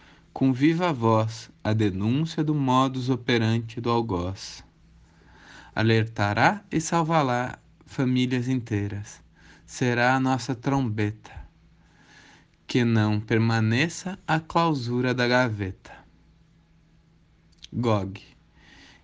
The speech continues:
Esse é o oitagésimo segundo dia de guarda contra o covid dezenove.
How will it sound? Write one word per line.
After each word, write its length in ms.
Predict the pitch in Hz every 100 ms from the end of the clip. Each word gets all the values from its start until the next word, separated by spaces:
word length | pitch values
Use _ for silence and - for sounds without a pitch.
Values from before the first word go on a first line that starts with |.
| _
Esse 280 | 113 117 113
é 40 |
o 20 | 120
oitagésimo 840 | 117 - 117 117 123 131 131 139
segundo 640 | - 131 120 113 120 123
dia 280 | 120 113 117
de 120 | 117
guarda 520 | 110 110 107 117 131
contra 400 | 131 - 127 123
o 40 | -
covid 520 | 135 120 117 120 123
dezenove. 640 | 123 127 147 120 101 107